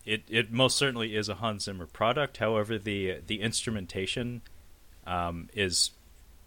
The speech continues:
unique, to say the least. I mean, some of the, like, the cultural references to, like, Earthbound cultures, like, known Earth cultures and stuff,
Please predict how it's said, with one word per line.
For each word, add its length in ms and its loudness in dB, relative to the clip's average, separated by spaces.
unique, 540 10
to 100 -6
say 220 8
the 80 0
least. 360 -2
I 40 -4
mean, 180 2
some 220 8
of 60 8
the, 60 8
like, 140 6
the 100 0
cultural 500 2
references 600 0
to, 80 -4
like, 240 -2
Earthbound 520 -2
cultures, 600 -2
like, 220 0
known 480 6
Earth 260 -6
cultures 420 -6
and 140 -4
stuff, 280 0